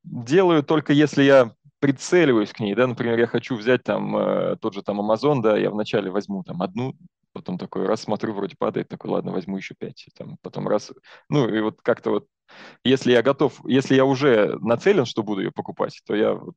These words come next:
вот так делаю. А вообще, на самом деле, тоже из принципов, да, раз уж у нас сегодня мы,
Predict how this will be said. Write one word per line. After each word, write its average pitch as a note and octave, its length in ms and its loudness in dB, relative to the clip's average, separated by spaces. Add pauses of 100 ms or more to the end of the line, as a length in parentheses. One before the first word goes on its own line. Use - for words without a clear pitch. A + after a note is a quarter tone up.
вот - 140 -14
так - 200 -10
делаю. G2 340 -12
А G#2+ 140 -12
вообще, C3 260 0
на F3 80 2
самом D3+ 260 0
деле, C3+ 280 4
тоже B2+ 280 2
из - 140 -6
принципов, D#3+ 420 -2
да, A2+ 120 2
раз G#2+ 160 -2
уж - 160 -16
у G#2+ 40 -2
нас G#2 140 -2
сегодня G2+ 240 -6
мы, G2 180 -4